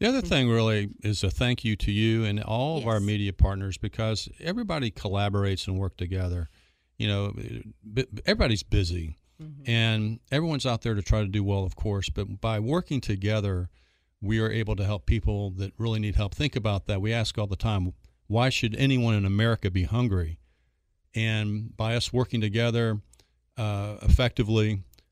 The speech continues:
Speaker 1: we can close that gap. And as tough as times are right now, again, just thank you, Michelle, and we really appreciate you all helping us.
Speaker 3: Okay, now it's our turn to head on over to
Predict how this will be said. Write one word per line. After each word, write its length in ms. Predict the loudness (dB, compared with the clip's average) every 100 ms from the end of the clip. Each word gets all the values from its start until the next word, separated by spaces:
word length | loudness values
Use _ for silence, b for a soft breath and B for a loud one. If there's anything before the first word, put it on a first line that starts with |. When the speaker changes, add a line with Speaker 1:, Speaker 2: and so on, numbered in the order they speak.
| 0
Speaker 1:
we 120 | 2
can 220 | 2 2
close 360 | 2 4 4 4
that 240 | 2 0
gap. 420 | 0 0 0 -2
And 280 | -2 -2 0
as 160 | -2 -4 _
tough 220 | 4 4
as 160 | 4 2
times 320 | 2 2 2
are 160 | 2 4
right 160 | 2
now, 380 | 0 0 0 -2 -6 B B _
again, 440 | 0 4 4 2 0
just 240 | -2 -2 -8 -8 0
thank 240 | 2 2
you, 100 | 2
Michelle, 400 | 2 2 2 2
and 80 | 2
we 120 | 2
really 260 | 2 2 2
appreciate 440 | 4 2 2 0
you 100 | 2
all 160 | 2 0
helping 300 | -2 -2 -4
us. 260 | -6 -10 -14 B _
Speaker 3:
Okay, 220 | -4 -2 0
now 220 | 0 -2
it's 140 | -4
our 200 | -6 -6
turn 260 | -4 -4 -2
to 60 |
head 160 | -2 -2
on 200 | -2 -2
over 200 | -2 -4
to 280 | -4 -4